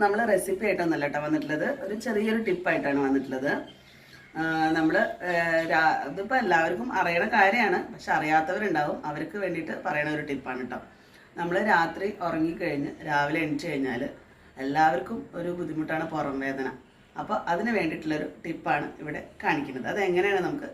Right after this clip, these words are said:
നോക്കാം. വേദനയുള്ള ആൾക്കാർ ഇതുപോലെ കിടന്ന്, രാത്രി കിടന്നുറങ്ങുമ്പോൾ നമ്മുടെ ബട്ടക്സിൻ്റെ താഴെയായിട്ട്, തൈസിൻ്റെ അവിടെയായിട്ട് നല്ല സോഫ്റ്റ് ആയിട്ടുള്ള പില്ലോ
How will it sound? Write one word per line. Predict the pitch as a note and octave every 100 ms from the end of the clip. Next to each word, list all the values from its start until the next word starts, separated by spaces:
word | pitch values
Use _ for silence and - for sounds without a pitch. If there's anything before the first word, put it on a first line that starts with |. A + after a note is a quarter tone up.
| -
നോക്കാം. | D#3 B2+ - _ _ _ _ _ _ _ _ _ _ _ _ _ _ _ _ - - _ _ - - - - F3+
വേദനയുള്ള | E3+ F3+ G3 F#3 F#3+
ആൾക്കാർ | D#3 - C#3 D3+ - D#3
ഇതുപോലെ | D3+ C#3+ C#3 C#3 E3 - - - _ _ -
കിടന്ന്, | D#3+ D#3+ E3+ D#3
രാത്രി | D3+ D3+ D3+ G#3 -
കിടന്നുറങ്ങുമ്പോൾ | F3+ D3+ E3+ E3 C#3+ C3 B2+ D3+ F#4 - - G4 - G#4 - - - - _ - - - F3+
നമ്മുടെ | E3+ E3+ - F3
ബട്ടക്സിൻ്റെ | E3 E3 E3 - F#3+ G3
താഴെയായിട്ട്, | E3+ D3+ D3+ D#3 C#3 - - - -
തൈസിൻ്റെ | D#3 D#3 D#3 F3 F3
അവിടെയായിട്ട് | C#3+ C#3 C3+ B2+ D#3+ - - - D#3
നല്ല | D#3 F#3+ -
സോഫ്റ്റ് | E3+ D#3+ D#3+ - F#3+
ആയിട്ടുള്ള | D#3 - D3+ F3+ - - _ _ _
പില്ലോ | E3+ D#3